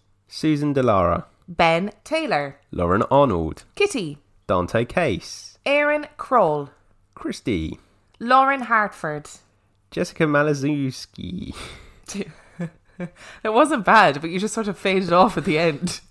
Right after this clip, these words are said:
Speaker 1: Yeah, I need to enlarge this. I thought it was Zensky, and then I realised that's why I was like, "Blah, blah, blah."
Speaker 2: Brianne Page.
Speaker 1: Belinda Johnson.
Speaker 2: Georgie Boy McDermott.
Speaker 1: Laura R Odland.
Speaker 2: And finally, Diane and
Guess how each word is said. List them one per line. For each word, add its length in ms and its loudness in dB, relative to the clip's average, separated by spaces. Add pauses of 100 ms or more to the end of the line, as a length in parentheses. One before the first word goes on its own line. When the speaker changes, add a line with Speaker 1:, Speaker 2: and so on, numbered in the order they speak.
(120)
Speaker 1:
Yeah, 220 2 (260)
I 40 -6
need 180 -2
to 160 -2
enlarge 400 0
this. 220 -4
I 40 -6
thought 140 -4
it 40 -6
was 160 -6
Zensky, 640 -4
and 140 -6
then 100 -2
I 40 0
realised 500 -4
that's 180 -10
why 120 -4
I 20 -4
was 140 -8
like, 280 -8
"Blah, 120 -6
blah, 120 -12
blah." 180 -8 (1000)
Speaker 2:
Brianne 600 4
Page. 600 -4 (140)
Speaker 1:
Belinda 420 2
Johnson. 680 0 (160)
Speaker 2:
Georgie 360 0
Boy 220 0
McDermott. 760 -2 (180)
Speaker 1:
Laura 400 4
R 260 6
Odland. 520 -2 (300)
Speaker 2:
And 440 -2
finally, 640 0
Diane 580 0 (100)
and 240 0